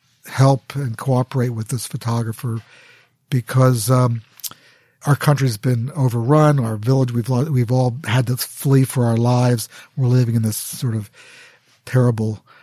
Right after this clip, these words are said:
refugee camp. I mean, we, we want the world to know, we want help." And so that was part of the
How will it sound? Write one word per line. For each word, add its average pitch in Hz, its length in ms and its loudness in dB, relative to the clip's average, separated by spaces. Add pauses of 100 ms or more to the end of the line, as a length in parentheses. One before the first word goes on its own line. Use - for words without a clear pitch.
(340)
refugee 127 480 2
camp. 117 460 -2
I - 20 -6
mean, 127 300 2
we, 143 260 -2
we 135 180 0
want 131 300 2 (560)
the 139 80 -2
world 127 440 4 (480)
to 117 100 -2
know, 127 400 4
we 123 80 2
want 120 240 -2 (380)
help." - 440 0 (500)
And 127 240 -4
so 127 260 -2
that 127 200 -2
was 117 220 -6
part 120 260 -6
of 104 60 -6
the 120 120 -8